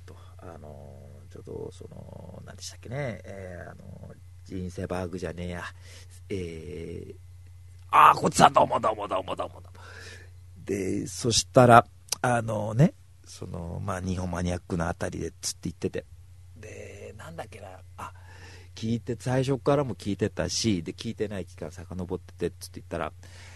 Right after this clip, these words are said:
あの、こっちさんのこと褒めてました、すんごく。ちょうどこっちさんインダハウスしたタイミングで言うのなんですけどもね、こっちさんってのはもうすごいと。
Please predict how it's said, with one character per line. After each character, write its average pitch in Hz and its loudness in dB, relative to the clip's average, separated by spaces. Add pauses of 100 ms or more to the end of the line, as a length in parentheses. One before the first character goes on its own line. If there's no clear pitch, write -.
(120)
あ 87 -8
の、 82 -12
こ - 0
っ 135 2
ち - -4
さ 156 4
ん 151 6
の 151 12
こ 147 12
と - 6
褒 117 8
め 113 10
て 98 0
ま 80 0
し - -8
た、 87 -6
す - -2
ん 98 6
ご 101 6
く。 - 8 (720)
ち - 0
ょ 170 8
う 185 8
ど 165 6
こ 175 6
っ 160 6
ち - -2
さ 165 10
ん 160 10
イ 165 4
ン - 4
ダ 156 10
ハ 156 12
ウ 147 12
ス 135 2
し - -4
た 120 2
タ 113 4
イ - 4
ミ 113 -2
ン 113 -4
グ 110 -4
で 110 2
言 117 0
う 117 -2
の 107 2
な 104 4
ん - -2
で 113 4
す - -4
け 107 6
ど 92 0
も 85 -2
ね、 82 6 (1040)
こ 135 0
っ 127 2 (140)
ち 185 8
さ 180 10
ん 175 6
っ - -4
て 190 8
の 151 8
は 135 10
も 107 -2
う - -2
す - 2
ご 220 12
い 175 10
と。 67 4